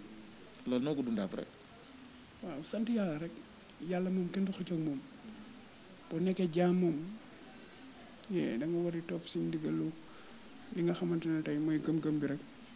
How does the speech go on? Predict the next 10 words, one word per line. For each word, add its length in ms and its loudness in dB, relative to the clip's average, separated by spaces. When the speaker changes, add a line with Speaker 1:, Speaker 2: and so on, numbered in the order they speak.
Speaker 2:
Mooy 180 4
yàlla 180 4
suñu 220 2
borom 320 0
li 60 4
muy 180 6
indi 180 -2
ci 140 -4
àdduna. 320 0
Yee, 240 0